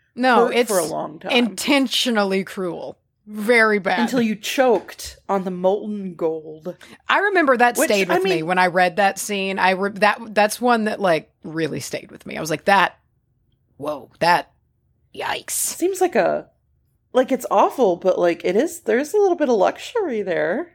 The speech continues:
Speaker 1: I mean
Speaker 2: Lux-, luxury death.
Speaker 1: Just, this is probably a bit violent for this show, but does that mean then that you can get it out later? That you'll have, like, a cast of
Speaker 2: That's
Speaker 1: his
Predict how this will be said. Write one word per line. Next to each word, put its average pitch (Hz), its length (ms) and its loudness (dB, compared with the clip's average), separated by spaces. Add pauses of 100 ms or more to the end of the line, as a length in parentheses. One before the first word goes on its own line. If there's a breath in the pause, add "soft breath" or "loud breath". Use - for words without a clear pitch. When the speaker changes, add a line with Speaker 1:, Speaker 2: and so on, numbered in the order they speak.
(120)
Speaker 1:
I 233 140 2
mean 196 480 0 (240)
Speaker 2:
Lux-, 202 340 -2 (360 soft breath)
luxury 311 500 2
death. 202 500 2 (640)
Speaker 1:
Just, 226 300 -2 (100)
this 240 220 0
is 359 140 -2
probably 185 480 2
a 175 40 2
bit 175 160 -2
violent 156 440 0
for 160 160 -6
this 156 160 -6
show, 156 200 -4
but 165 160 -4
does 196 140 -2
that 226 180 2
mean 269 260 0
then 226 440 2
that 196 160 0
you 190 140 -2
can 175 140 -4
get 170 300 -2
it 175 120 2
out 170 260 4
later? 170 460 -2
That 190 140 2
you'll 170 120 2
have, 160 240 0
like, 175 160 0
a 151 60 -2
cast - 560 -4
of 151 180 -4
Speaker 2:
That's - 480 0 (160)
Speaker 1:
his - 520 -4